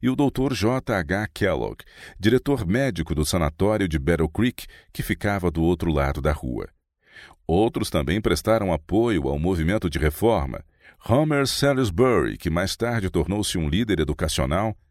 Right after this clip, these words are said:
C M Christiansen, o qual coordenava o treinamento industrial da escola, Frederick Griggs, diretor educacional que viu claramente a necessidade de escolas administradas pela igreja. J E Tenney,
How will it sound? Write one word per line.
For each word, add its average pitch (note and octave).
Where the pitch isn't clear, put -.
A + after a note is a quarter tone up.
C -
M C#3+
Christiansen, F#2
o C#2
qual A#2+
coordenava G2+
o F#2+
treinamento G#2
industrial G2
da E2+
escola, D#2+
Frederick A#2+
Griggs, -
diretor A#2+
educacional C3
que G#2+
viu A#2
claramente G#2+
a F2
necessidade E2+
de D2+
escolas G2+
administradas E2
pela A2+
igreja. D#2
J F#2+
E G2
Tenney, E2+